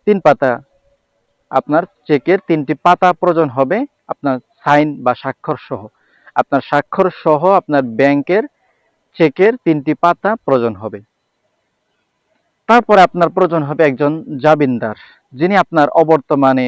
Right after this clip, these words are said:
বা আপনি পালিয়ে গেলে বা আপনার কোনো সমস্যা হলে, আপনি মারা গেলে ওই জামিনদার আপনার টাকাগুলো পরিশোধ করবে। তো জামিনদারের কি কি জিনিস প্রয়োজন হবে? আপনার যা যা জিনিস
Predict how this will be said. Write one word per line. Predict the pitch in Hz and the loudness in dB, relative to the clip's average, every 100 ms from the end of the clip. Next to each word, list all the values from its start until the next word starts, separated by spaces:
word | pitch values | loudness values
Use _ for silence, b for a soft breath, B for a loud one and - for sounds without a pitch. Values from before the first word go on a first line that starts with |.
| 117 | 0
বা | 127 | 0
আপনি | 123 135 120 | 0 -2 0
পালিয়ে | 143 135 135 127 | 2 2 2 0
গেলে | 127 | 0
বা | 120 139 135 | 2 2 2
আপনার | 143 131 127 _ | 0 -2 -2 _
কোনো | 143 - - | -6 -4 -2
সমস্যা | 151 175 - 147 | -2 -2 -4 -2
হলে, | 135 131 127 | 0 2 0
আপনি | 135 | -2
মারা | 131 131 127 | 0 2 2
গেলে | 127 156 262 - _ _ _ _ _ _ 139 | 0 -2 -4 -10 _ _ _ _ _ _ -6
ওই | 123 | 0
জামিনদার | 143 151 160 139 156 151 | 2 2 0 2 2 2
আপনার | - 135 120 151 | 0 -4 -2 -2
টাকাগুলো | 151 143 135 180 - | -2 0 -2 -4 -2
পরিশোধ | 139 127 123 - | -2 -2 -8 -12
করবে। | 120 110 107 _ _ - _ _ | -12 -12 -18 _ _ -20 _ _
তো | 160 156 156 147 | 4 6 4 4
জামিনদারের | 175 214 180 175 170 - | 4 6 4 4 2 0
কি | 220 | -2
কি | 196 | -2
জিনিস | 151 156 151 - - - | 0 0 -2 -8 -8 2
প্রয়োজন | 175 135 | 2 2
হবে? | 101 110 107 101 _ _ _ _ _ _ | -2 -8 -12 -14 _ _ _ _ _ _
আপনার | 151 - 185 170 | 2 4 0 2
যা | 147 147 | 4 6
যা | 160 156 | 4 2
জিনিস | 170 | -2